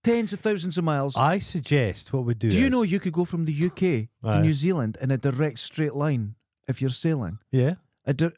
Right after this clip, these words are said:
Speaker 1: without any curve in it, a
Speaker 2: Wow.
Speaker 1: direct straight line. I
Speaker 2: What
Speaker 1: just
Speaker 2: we
Speaker 1: found
Speaker 2: need
Speaker 1: that
Speaker 2: to
Speaker 1: out.
Speaker 2: do, when it dries, when it desiccates fully,
Speaker 1: Yeah.
Speaker 2: we're bedding a bit of tin foil,
Speaker 1: Mm-hmm.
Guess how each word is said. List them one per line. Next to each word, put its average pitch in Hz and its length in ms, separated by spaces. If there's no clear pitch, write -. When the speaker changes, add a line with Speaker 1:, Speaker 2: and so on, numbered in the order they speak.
Speaker 1:
without 175 360
any 202 240
curve 185 300
in 139 60
it, 117 120
a - 40
Speaker 2:
Wow. 139 240
Speaker 1:
direct 180 260
straight 160 300
line. 139 340
I 139 40
Speaker 2:
What 165 100
Speaker 1:
just 170 120
Speaker 2:
we 170 60
Speaker 1:
found 151 120
Speaker 2:
need - 80
Speaker 1:
that 120 100
Speaker 2:
to 117 60
Speaker 1:
out. 143 100
Speaker 2:
do, 95 380
when 127 180
it 107 140
dries, 117 380
when 110 140
it 101 100
desiccates 139 600
fully, 82 420
Speaker 1:
Yeah. 110 240
Speaker 2:
we're 101 80
bedding 151 260
a 139 40
bit 127 140
of - 80
tin 120 220
foil, 80 380
Speaker 1:
Mm-hmm. 110 240